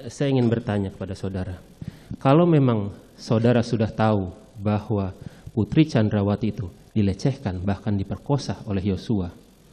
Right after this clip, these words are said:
kenapa saudara tetap membiarkan dia pergi bersama Yosua ke Duren tiga? Tadi juga saudara sudah mengatakan bahwa semua orang yang seda-, dari luar kota itu pasti akan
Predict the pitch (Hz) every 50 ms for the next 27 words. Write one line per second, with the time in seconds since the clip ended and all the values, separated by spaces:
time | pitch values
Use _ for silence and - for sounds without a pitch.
0 | - - - - - - - - - - - - - 127 127 135 135 - - 127
1 | 107 - - 101 101 104 101 98 95 95 - - - 127 - - 131 117 - 120
2 | 107 107 104 107 107 104 107 - 113 104 104 101 104 104 113 113 113 - - -
3 | - - - _ - - 135 127 139 123 107 90 - - - 113 110 110 - -
4 | 101 92 95 92 92 87 90 - - - 104 101 - - 113 101 110 117 110 -
5 | - - - - - - - - - - 123 117 117 113 104 107 107 104 - 120
6 | 107 104 101 87 90 - - - - - - - - - - - - 98 113 127
7 | 120 113 104 107 - - 101 104 110 120 - - 120 117 104 117 120 117 117 117
8 | - 135 131 - 123 110 98 98 92 113 120 117 - - - - - - - -
9 | - - - - - - - 131 131 151 170 185 180 143 143 147 147 139 135 135
10 | 127 123 - 139 127 120 131 120 123 120 123 120 120 117 113 113 - 113 110 -
11 | - 104 104 104 - - - - - - - 135 - - 139 - 120 110 - -
12 | 143 127 - - 110 - 120